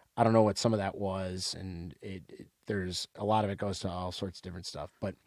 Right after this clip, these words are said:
the one that jumped out at me, and 'cause it's d-, in government speak, it's not that much money.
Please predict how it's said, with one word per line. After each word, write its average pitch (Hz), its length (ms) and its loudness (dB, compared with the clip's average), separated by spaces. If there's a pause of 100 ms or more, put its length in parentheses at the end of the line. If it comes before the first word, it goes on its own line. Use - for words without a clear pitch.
(380)
the 110 80 6
one 156 200 10
that 254 120 12
jumped - 260 8
out 131 160 12
at 127 100 0
me, 92 280 -8 (220)
and 101 220 -4
'cause 117 140 2
it's - 320 4 (420)
d-, 117 120 -10 (200)
in 107 280 6
government 117 400 10
speak, - 340 0
it's - 240 -4
not 92 180 -2
that 87 100 -6
much 87 180 -6
money. 92 380 -6